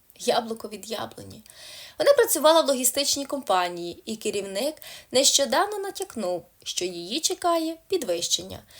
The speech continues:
Христина сподівалася, що з підвищенням зросте і її зарплата, і тоді вона зможе більше відкладати.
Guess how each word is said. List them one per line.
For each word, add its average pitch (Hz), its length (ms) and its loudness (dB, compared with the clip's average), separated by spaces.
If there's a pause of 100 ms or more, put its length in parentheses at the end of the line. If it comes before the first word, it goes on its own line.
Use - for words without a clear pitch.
(160)
Христина 277 500 4
сподівалася, 254 840 0
що - 180 -4
з - 80 0
підвищенням 294 840 0 (180)
зросте 190 420 0 (100)
і 220 60 -6
її 208 220 -4
зарплата, 214 720 -4 (140)
і - 80 -10
тоді 190 260 -4
вона 175 220 -6
зможе 233 520 -2 (160)
більше 190 380 2
відкладати. 185 760 -10